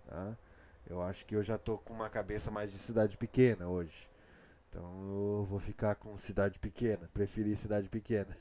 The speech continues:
<laughs> Gente, vamos chegando ao final, encerrando aqui mais um, eh, Na Pauta Polêmica. Eh, quero te convidar também a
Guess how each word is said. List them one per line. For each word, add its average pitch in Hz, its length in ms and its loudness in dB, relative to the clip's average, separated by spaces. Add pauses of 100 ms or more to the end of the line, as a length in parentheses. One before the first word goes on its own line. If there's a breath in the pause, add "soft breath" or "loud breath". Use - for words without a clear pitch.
(100)
<laughs> 156 160 0 (2000 soft breath)
Gente, 269 460 12
vamos 247 340 10
chegando 240 680 12
ao 202 280 12
final, 208 560 10
encerrando 185 560 12
aqui 190 200 10
mais 196 460 10
um, 220 200 6
eh, 156 180 12
Na 175 400 10
Pauta 196 600 12
Polêmica. 185 1160 12 (1200 soft breath)
Eh, 156 180 12
quero 262 240 12
te 226 160 12
convidar 247 520 12
também 226 540 12
a 196 200 12